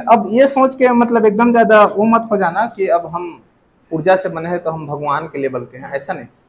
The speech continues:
हम उनका छोटा सा भाग है, Like कण।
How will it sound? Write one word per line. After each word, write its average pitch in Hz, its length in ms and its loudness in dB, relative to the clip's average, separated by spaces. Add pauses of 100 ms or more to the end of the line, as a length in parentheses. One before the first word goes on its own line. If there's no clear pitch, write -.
(140)
हम 196 120 0
उनका 233 240 2
छोटा 214 300 -2
सा 214 140 -2
भाग 139 380 0
है, - 180 -20 (600)
Like 160 320 -2
कण। 123 180 2